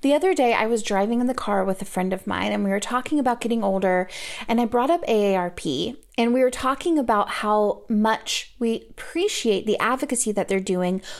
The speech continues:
for the communities that our grandparents are in, and even a lot of our parents are in. And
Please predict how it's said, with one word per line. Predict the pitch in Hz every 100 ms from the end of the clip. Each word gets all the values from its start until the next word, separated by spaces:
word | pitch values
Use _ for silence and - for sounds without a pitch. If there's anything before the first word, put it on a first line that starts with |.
| -
for | - 269 269 285 - - -
the | 226
communities | 226 233 214 202 196
that | 202 190
our | - 185
grandparents | 202 302 277 247 202 196 196
are | 175
in, | 175 170 165
and | 143
even | 196 220 - 214
a |
lot | 202 220
of | 233
our | 196
parents | - 233 277 285 190
are | 165
in. | 104 196 - - - - -
And | - 214 226 220